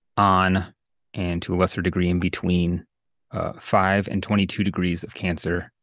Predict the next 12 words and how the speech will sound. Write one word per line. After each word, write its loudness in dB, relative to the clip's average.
and -6
Capricorn. -4
So 2
what 0
can 0
we 4
e-, -2
expect -6
from 4
Mars 2
stationing -2
direct? 0